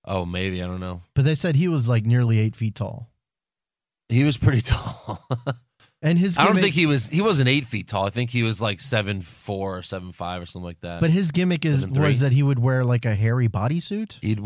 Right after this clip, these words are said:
Speaker 1: he wore a bodysuit. He looked so stupid. He looked dumb.
Speaker 2: Well,
Speaker 1: And
Speaker 2: this guy looked much cooler than pi-, 'cause I, I saw pictures of that guy, and that guy looked like a total weirdo.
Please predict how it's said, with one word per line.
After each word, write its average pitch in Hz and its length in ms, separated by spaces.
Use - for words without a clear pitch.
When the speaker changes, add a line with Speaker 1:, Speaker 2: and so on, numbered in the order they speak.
Speaker 1:
he 113 120
wore 131 160
a 120 40
bodysuit. 87 540
He 113 100
looked 139 220
so 107 220
stupid. - 580
He 110 100
looked 104 220
dumb. 80 380
Speaker 2:
Well, 175 100
Speaker 1:
And - 100
Speaker 2:
this - 100
guy 233 180
looked 190 240
much 175 220
cooler 143 420
than 110 260
pi-, - 200
'cause 175 160
I, 202 80
I 165 140
saw 208 260
pictures 147 420
of 120 80
that 135 180
guy, 110 160
and 101 100
that 104 120
guy 117 100
looked 113 240
like 110 100
a 104 60
total 104 400
weirdo. 113 360